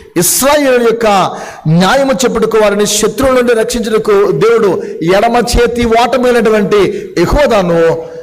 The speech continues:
రెండవ న్యాయాధిపతిగా ఏర్పరచుకున్నాడు. పిల్లరా, ఇవన్నీ కొత్త గాథలు కాదు,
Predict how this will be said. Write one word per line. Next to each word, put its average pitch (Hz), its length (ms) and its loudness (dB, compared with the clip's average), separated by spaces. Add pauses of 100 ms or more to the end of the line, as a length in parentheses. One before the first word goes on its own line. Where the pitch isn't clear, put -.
(180)
రెండవ 170 680 2 (180)
న్యాయాధిపతిగా 180 1120 2 (320)
ఏర్పరచుకున్నాడు. 135 840 -4 (400)
పిల్లరా, 214 500 2 (520)
ఇవన్నీ 208 520 2
కొత్త 175 340 -2
గాథలు 220 320 2
కాదు, 196 640 2